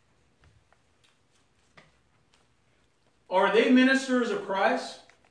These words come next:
I speak as a fool." And this is Second Corinthians eleven, starting at verse twenty-three. My apologies. "Are they ministers of Christ? I speak as a fool.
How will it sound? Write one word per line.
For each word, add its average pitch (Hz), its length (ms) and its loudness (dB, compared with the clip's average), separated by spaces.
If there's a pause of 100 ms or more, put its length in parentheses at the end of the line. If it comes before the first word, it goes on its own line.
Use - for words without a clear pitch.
(160)
I 139 140 -12
speak 185 340 -12
as - 120 -12
a 165 60 -14
fool." 151 420 -14 (540)
And 131 120 -14
this 139 180 -12
is 131 80 -18
Second 147 340 -12
Corinthians 139 480 -10
eleven, 131 420 -10
starting 131 300 -12
at 117 60 -16
verse 120 300 -16
twenty-three. 110 520 -20
My 104 180 -20
apologies. 101 360 -18 (840)
"Are 208 160 0
they 254 100 2
ministers 262 480 0
of 208 140 -6
Christ? 226 380 -2
I 185 80 -6
speak 220 300 -10
as 196 120 -8
a 185 100 -10
fool. - 460 -4